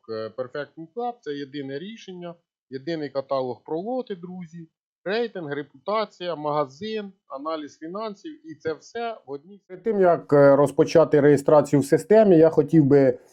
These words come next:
об'явити супер-мега новорічно-різдвяний розіграш на каналі спільно з компанією Perfectum. Отже, що потрібно зробити? Перше, це поставити лайк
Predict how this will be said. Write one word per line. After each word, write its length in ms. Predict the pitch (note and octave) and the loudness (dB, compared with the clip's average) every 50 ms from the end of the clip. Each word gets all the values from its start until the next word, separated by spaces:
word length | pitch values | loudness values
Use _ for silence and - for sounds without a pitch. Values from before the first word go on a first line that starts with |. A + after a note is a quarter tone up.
| _ - | _ 0
об'явити 640 | - C#3 B2+ C#3 D#3 D#3 C#3+ D#3 D#3 C#3+ D3 C#3+ C#3 | 2 4 6 6 6 6 6 4 4 4 4 4 4
супер-мега 1000 | C#3 C#3 - E3 D3+ C3+ D#3 C#3+ B2+ B2 B2+ B2 B2+ C3+ C#3 C#3 C3+ B2+ B2+ B2 | 2 2 2 2 4 4 4 4 4 2 2 2 4 4 4 4 4 4 2 2
новорічно-різдвяний 1300 | A#2+ B2+ B2+ B2+ C3 B2+ C3+ C#3 C#3 - - B2+ B2 B2 A#2+ A#2 A#2+ C3 C3 B2 A#2+ A#2+ A#2+ A#2+ A2 F#2+ _ _ _ _ - | 2 2 2 4 4 6 6 4 4 4 2 4 4 4 2 2 2 4 4 4 4 4 2 2 2 -2 _ _ _ _ -2
розіграш 600 | B2+ B2 C#3+ C#3+ C3+ A#2 B2+ B2+ B2 B2 B2 - | 0 2 4 4 4 4 4 4 4 2 2 0
на 100 | C3+ C3 | -2 -2
каналі 560 | B2+ - D#3 F3+ G#3+ A#3+ A#3+ G#3+ G#3 G3 F3+ - _ _ _ | 0 0 0 0 2 2 4 4 4 4 4 2 _ _ _
спільно 380 | _ - - F3 E3+ D#3+ D#3+ D3+ | _ -2 2 4 6 6 6 4
з 60 | - | 2
компанією 580 | - D#3+ D3+ C#3 D3 D3+ D3+ D3 C#3+ C#3 C3+ C#3 | 0 -2 0 2 2 2 4 4 2 2 2 2
Perfectum. 680 | C#3 B2+ A#2+ - D3+ C#3+ C3 B2 - - B2 C3 - E3+ | 0 0 0 0 2 2 2 0 0 0 0 0 4 4
Отже, 360 | F3+ F#3 E3 B2 B2 C3 A#2 | 4 4 4 4 4 4 4
що 300 | - - - G3+ A3+ A#3 | 4 2 2 4 4 4
потрібно 460 | G#3+ F3 - D#3 F3+ E3+ D#3+ E3 D#3 | 4 2 2 4 4 6 6 4 4
зробити? 500 | C3+ C#3+ D3 B2+ A#2 A#2+ G#2+ G2 - G#2 | 4 2 2 4 4 4 2 2 0 -4
Перше, 480 | - - F3+ F3+ D#3 B2+ - - A2+ - | 0 2 4 4 4 2 0 -2 -2 2
це 160 | - E3 F3 | 2 2 2
поставити 560 | E3+ E3+ D#3+ - G3 F#3 F3 D#3+ D#3 - D3+ | 2 0 -2 2 2 4 4 4 4 4 4
лайк 500 | C#3+ D3 D3 C#3+ C3+ B2+ B2 - - | 4 6 6 4 4 2 0 -4 -16